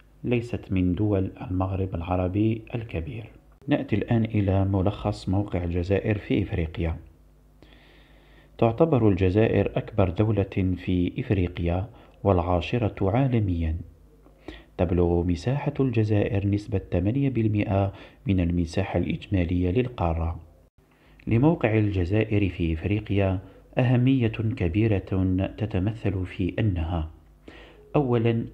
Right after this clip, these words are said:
لها حدود مع سبعة دول. ثانيا، تعتبر نافذة على البحر الأبيض المتوسط.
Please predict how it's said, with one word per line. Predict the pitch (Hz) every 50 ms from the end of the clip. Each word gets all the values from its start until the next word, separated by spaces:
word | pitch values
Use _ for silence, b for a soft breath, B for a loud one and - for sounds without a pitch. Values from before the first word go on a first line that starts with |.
| - -
لها | 101 120 120 98 95 101 101
حدود | 95 - - 87 80 85 101 104 101 101
مع | 104 104 101 98 104 113 110 101 98 92
سبعة | 85 - - 95 98 101 - 120 113 - -
دول. | 117 110 104 95 87 85 82 87 87 85 82 - - - - _ _ - - _ _ B B B B B B B B B B B B - - -
ثانيا، | 151 139 127 104 90 85 82 85 90 110 - B B B B B B B B B -
تعتبر | - 110 107 107 - 156 147 123 120 117 110
نافذة | 107 98 87 82 80 82 - - 113 110 113 107 110 - 107 101 101
على | 95 95 113 113 110
البحر | 95 92 90 87 95 - - - 113 104
الأبيض | 92 90 - - 90 110 107 107 101 101 95 92
المتوسط. | 101 95 92 90 90 92 110 110 - 101 92 85 85 82 - - - 156 156 - - -